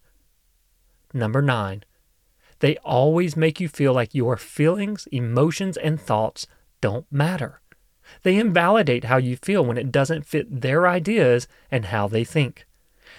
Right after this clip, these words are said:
This can come in the form of gaslighting, which I explained a little about earlier, and crazy making, which is very similar. Number ten, there's a constant push and pull.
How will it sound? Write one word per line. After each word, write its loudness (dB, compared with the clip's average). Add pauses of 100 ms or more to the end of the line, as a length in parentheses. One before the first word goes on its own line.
This 0
can -2
come 2
in 0
the -2
form 0
of -2
gaslighting, 0
which -2
I 0
explained -4
a 0
little 0
about -2
earlier, 0 (220)
and -2
crazy -2
making, -6 (220)
which -6
is -6
very 0
similar. -8 (1120)
Number 0
ten, -2 (500)
there's 2
a 0
constant -2 (140)
push 0 (100)
and -4
pull. -6